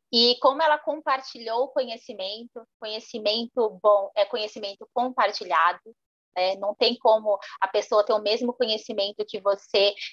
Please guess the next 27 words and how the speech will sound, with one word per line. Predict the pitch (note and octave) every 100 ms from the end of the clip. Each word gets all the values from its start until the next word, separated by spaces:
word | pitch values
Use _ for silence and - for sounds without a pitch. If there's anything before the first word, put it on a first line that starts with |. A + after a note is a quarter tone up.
| -
e |
ela | G3+ G3+
roubar | A3 A#3+ A3+ G#3 G#3+
a | A3+
sua | - G#3+
ideia, | - F#3+ G3 G#3+
as | -
pessoas | G#3+ - G#3+ -
só | A3+ A3 -
vão | B3 C4
até | A#3 - A3
onde | G#3 A#3+ A#3+ -
você | G#3+ G#3 G#3
já | G3
chegou. | G#3 - - F3 G3+ A#3+ _ _ _ _ _
E | A#3 -
quanto | C4+ D#4 D#4
mais | B3 B3 D#4+
pessoas | - D4 - A#3+ A3+ G#3+
no | A3 A3
mesmo | G#3+ B3 B3+ A#3+
pensamento, | A3 A3 G#3+ A3+
a | A#3
gente | A#3 -
consegue | A#3 - A3 G#3+ A3
girar, | A#3 A3+ G3 F#3+ A3
assim, | - _